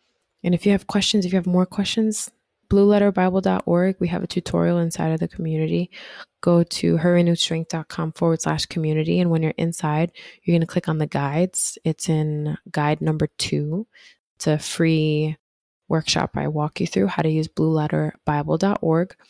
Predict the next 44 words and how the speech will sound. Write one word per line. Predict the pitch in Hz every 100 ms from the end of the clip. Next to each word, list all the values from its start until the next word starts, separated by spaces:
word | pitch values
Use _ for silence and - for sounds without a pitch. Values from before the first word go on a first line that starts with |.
| - _ _ _ -
You | 175
can | 175 170
look | 165
up | 160
commentary | - 151 160 180 - 190 196
there, | 196 208 220 - _ _ _ -
right? | 170 185
You | 185
can | - -
find | 214 202
some | 190
really | 185 190
awesome | 180 - 170
resources | 165 - 165 160 160
to | 165
help | 160 165 - _ - _ _ _ _
bring | 175 170 160 160 156 -
this | 151 156 147 -
to | -
life. | - - - - - _ -
I | -
actually | 180 - 175 - _ _ _ _ _ _ -
have | 180 165
a, | 165 151 147 -
an | - 180
episode | - 180 - 175
coming | - 170 170
out | 165 165
with | 170
my | 170
friend | 165 165 160
Heather | 165 160
Preston | 160 - 165 - 165 160 - - - -
where | 160 160 156
she | - - 170 160 160 160 160 - - -
kinda | 226 240
talks | - 180 -
you | 160
through | - 165
that. | 160 147 151 -
And | 165 165
she's | - 185
actually | 185 175 165
being, | 156 156 156